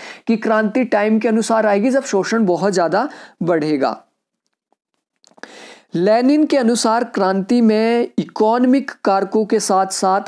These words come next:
आइडियोलॉजिकल कारक, कारक भी बहुत ज़्यादा ज़रूरी होते हैं, यानी आइडियोलॉजी भी इसमें,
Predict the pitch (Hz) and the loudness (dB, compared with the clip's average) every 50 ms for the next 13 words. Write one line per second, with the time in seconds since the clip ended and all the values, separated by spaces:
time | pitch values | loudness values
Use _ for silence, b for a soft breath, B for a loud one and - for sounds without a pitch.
0 | - - 196 175 180 180 202 202 202 190 175 202 202 - - 220 220 220 233 233 | -4 -2 0 2 2 2 2 2 2 2 0 -2 -2 -2 0 0 2 2 0 0
1 | 220 220 - 190 180 175 185 190 180 - - - - - 180 180 185 190 185 185 | -2 -2 -2 0 0 0 0 -2 -4 -8 -14 -8 -4 -2 0 0 0 -2 -2 -2
2 | 165 175 208 214 165 190 156 160 175 180 151 185 180 170 180 165 175 175 170 170 | -2 -2 -2 0 0 0 0 0 0 0 0 0 0 0 0 0 0 0 0 0
3 | 175 208 202 170 170 160 - 190 190 220 269 294 B B B B B B 196 202 | 0 0 0 0 -2 -2 -2 -2 0 0 -2 -4 B B B B B B 0 2
4 | 226 277 285 285 - - 311 311 - 302 277 277 262 262 220 226 285 262 269 247 | 2 0 0 -2 -2 0 0 0 2 2 2 2 2 2 2 2 2 2 2 0
5 | - - 247 247 247 254 | 0 0 0 0 0 -2